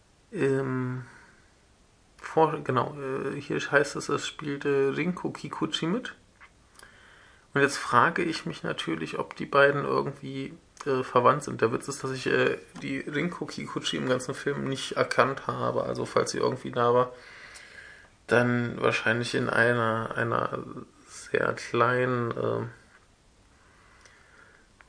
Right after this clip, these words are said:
Rolle. Aber, ähm, ja, ihr Ehemann, der Shota Sometani, den ich in, äh, That's It neulich schon gesehen habe, der hat auch mitgespielt.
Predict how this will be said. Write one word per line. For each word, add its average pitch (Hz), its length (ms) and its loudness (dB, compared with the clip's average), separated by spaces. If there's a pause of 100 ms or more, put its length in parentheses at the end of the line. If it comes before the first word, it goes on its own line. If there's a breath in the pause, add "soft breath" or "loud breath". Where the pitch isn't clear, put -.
(160)
Rolle. 110 800 0 (1800 loud breath)
Aber, 117 540 2
ähm, 117 280 -2 (840 loud breath)
ja, 139 140 10
ihr 135 220 0
Ehemann, 190 960 2
der 139 220 6
Shota 170 400 2
Sometani, 151 640 0
den 147 160 -2
ich 135 180 -4
in, 131 220 0
äh, 131 180 4
That's 127 280 4
It - 160 -2
neulich 131 300 0
schon 139 500 -4
gesehen 120 400 4
habe, 131 300 2
der 139 160 0
hat 139 160 -4
auch - 260 -4
mitgespielt. 143 800 -4